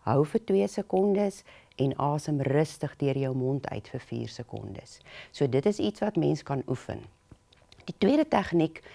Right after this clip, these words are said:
is begronding. Die Afrikaanse woord is grounding. Wanneer in ons ged-, ons gedagtes wegbeweeg van die oomblik af, dan moet ons onsself weer terugbring in die oomblik deur ons vyf sintuie.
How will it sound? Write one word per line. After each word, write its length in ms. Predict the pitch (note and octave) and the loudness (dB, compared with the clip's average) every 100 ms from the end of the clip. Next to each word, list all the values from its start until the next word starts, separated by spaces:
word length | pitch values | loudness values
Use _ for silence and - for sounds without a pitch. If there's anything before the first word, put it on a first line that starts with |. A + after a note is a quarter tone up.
| - | -4
is 140 | D3+ - | -4 -2
begronding. 720 | D#3+ - E3 D#3 D3+ G#2 - - - | -4 -2 2 2 2 -2 -8 -16 -2
Die 100 | D#3+ | 0
Afrikaanse 600 | D#3+ F3 - A#3 B3+ G#3+ | 0 0 2 4 4 2
woord 300 | C3 C#3 D3 - | 4 4 2 -2
is 160 | A#2+ | -6
grounding. 560 | A2 B2 C3 C3+ G#2 G2+ - _ - - - | -2 -2 0 -2 -4 -6 -12 _ -20 -18 2
Wanneer 360 | C3 A3 C#4+ | 4 6 6
in 60 | C#4+ | 6
ons 160 | A3+ - | 2 -2
ged-, 160 | C#3 - | -8 0
ons 220 | D#3 F#3 | 2 2
gedagtes 760 | D3 A#2+ D3 G3 - B2+ - - - - - | 0 2 2 2 -4 -6 -6 -16 -20 -20 -8
wegbeweeg 840 | A2 C3+ F3 - G3+ C3 C#3+ E3 - | 6 6 6 4 2 4 4 4 2
van 160 | D#3 | -2
die 60 | D3 | 0
oomblik 400 | D3 D#3+ D#3 D3+ | 2 2 2 -2
af, 280 | - G2 - - - - | -6 -10 -12 -20 -20 -8
dan 240 | A#2 C#3 | 0 4
moet 160 | G3+ G#3 | 4 2
ons 140 | E3 D3 | -2 -2
onsself 600 | D3 - G3 G3+ - - - - | -4 2 4 4 2 -10 -20 -10
weer 380 | A2+ D3 G3 G#3 _ | 2 6 6 4 _
terugbring 560 | C#4 C#4+ - - E3+ - | 6 6 4 2 2 4
in 200 | G3 C4+ | 2 2
die 80 | - | 2
oomblik 480 | C#3+ C#3+ C#3+ F#3+ - - - | 0 2 0 -2 -8 -20 -2
deur 200 | C#3 C#3+ | 0 2
ons 100 | D3 | 0
vyf 240 | - D#3 D3 | 0 0 0
sintuie. 600 | - D3+ C#3+ - - - | -2 -2 -2 -6 -10 -14